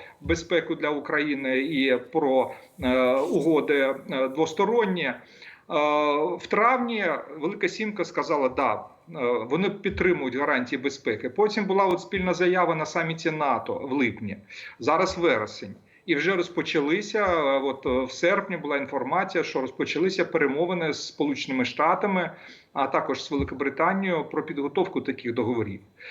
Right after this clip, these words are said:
Як швидко вони будуть, е, підготовлені, я б зараз не наважився сказати, воно по-різному буває. Е,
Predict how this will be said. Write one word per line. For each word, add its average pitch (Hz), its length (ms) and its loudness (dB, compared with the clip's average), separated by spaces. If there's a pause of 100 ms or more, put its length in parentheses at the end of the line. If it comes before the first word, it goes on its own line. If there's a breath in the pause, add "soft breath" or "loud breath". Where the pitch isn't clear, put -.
(160 loud breath)
Як 202 200 2
швидко 254 400 0
вони 190 240 0
будуть, 143 500 -4
е, 151 140 2
підготовлені, 135 760 -4 (260 loud breath)
я 196 120 2
б 185 60 -2
зараз 196 340 2
не 190 60 0
наважився 170 640 0
сказати, 180 640 0 (220 loud breath)
воно 185 200 -2
по-різному 147 480 -2
буває. 120 460 0 (440 loud breath)
Е, 156 60 -10